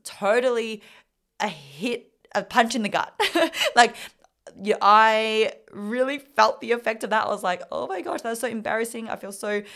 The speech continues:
um, you know, ashamed. I never wanna do that again. I never wanna look that silly ever again." And sure,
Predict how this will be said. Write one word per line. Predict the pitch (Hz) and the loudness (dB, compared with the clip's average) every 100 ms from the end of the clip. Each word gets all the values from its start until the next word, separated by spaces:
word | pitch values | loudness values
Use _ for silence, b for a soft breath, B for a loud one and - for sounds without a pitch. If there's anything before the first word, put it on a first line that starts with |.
| B B - | B B -4
um, | 175 175 170 160 - - | -2 -2 -4 -12 -16 -6
you | 190 | -4
know, | |
ashamed. | 202 202 226 214 208 | -2 -4 -4 -4 -4
I | |
never | 196 202 | -6 -6
wanna | 196 170 | -6 -4
do | 233 | -2
that | 220 | -2
again. | 214 208 208 | -2 -4 -4
I | 190 | -2
never | 185 190 | -2 -2
wanna | 185 180 | -4 -6
look | 170 196 208 | -6 -6 -6
that | 190 - | -8 -8
silly | - 233 220 208 | -8 -6 -4 -4
ever | 185 160 | -4 -4
again." | 170 233 220 220 B B B B B B B B _ | -2 0 0 -2 B B B B B B B B _
And | - 104 | -2 -2
sure, | - 240 190 - | 2 4 4 -2